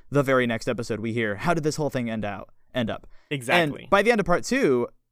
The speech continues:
Speaker 1: Maya is still kind of a bully, and she will continue to be for a long time,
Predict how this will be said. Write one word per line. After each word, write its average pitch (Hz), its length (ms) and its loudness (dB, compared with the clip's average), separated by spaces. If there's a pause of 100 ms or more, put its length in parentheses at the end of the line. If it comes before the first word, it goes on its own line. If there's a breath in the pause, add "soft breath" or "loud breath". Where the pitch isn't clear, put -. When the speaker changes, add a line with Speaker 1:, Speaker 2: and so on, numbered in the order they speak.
(420)
Speaker 1:
Maya 156 480 4
is 120 180 -2
still 131 560 2 (100)
kind 135 220 -4
of 165 60 -8
a 180 60 -2
bully, 175 380 -2 (500)
and 143 160 0
she 156 100 -2
will 165 120 2
continue 208 400 -2
to 131 60 -4
be 127 160 -2
for 135 500 0
a 135 60 -2
long 135 300 2
time, 127 440 -2